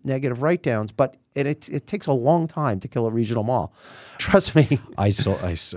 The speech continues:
Speaker 2: I sold, I think, four or five of them in my brokerage days. Like, Preet, I sold a couple for, and yeah, that was, they were, they were tough. They were tough sells. There
Speaker 1: It's
Speaker 2: wasn't
Speaker 1: still
Speaker 2: a
Speaker 1: tough.
Speaker 2: buyer pool for it.
Speaker 1: But that market will stay, like, but, you know, seven or eight years ago, the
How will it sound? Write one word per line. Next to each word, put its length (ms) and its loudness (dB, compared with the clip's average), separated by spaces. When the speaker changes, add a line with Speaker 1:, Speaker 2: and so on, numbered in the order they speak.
Speaker 2:
I 80 -2
sold, 520 -6
I 140 -8
think, 180 -6
four 180 -6
or 40 -8
five 300 -8
of 120 -8
them 200 -6
in 100 -6
my 120 -4
brokerage 460 -4
days. 520 -4
Like, 160 -12
Preet, 300 0
I 60 -10
sold 260 -6
a 60 -6
couple 260 -10
for, 260 -10
and 100 -6
yeah, 180 -4
that 180 -10
was, 300 -8
they 100 -2
were, 140 -4
they 100 -2
were 80 0
tough. 440 -6
They 100 -8
were 80 -6
tough 360 -10
sells. 280 -6
There 100 -6
Speaker 1:
It's 80 -4
Speaker 2:
wasn't 120 -2
Speaker 1:
still 160 0
Speaker 2:
a 200 0
Speaker 1:
tough. 40 0
Speaker 2:
buyer 100 -2
pool 260 -6
for 300 -8
it. 100 -10
Speaker 1:
But 180 2
that 180 6
market 340 0
will 80 -6
stay, 260 -2
like, 380 -2
but, 220 -2
you 80 -4
know, 240 -2
seven 320 0
or 80 4
eight 140 2
years 240 2
ago, 300 -2
the 200 -8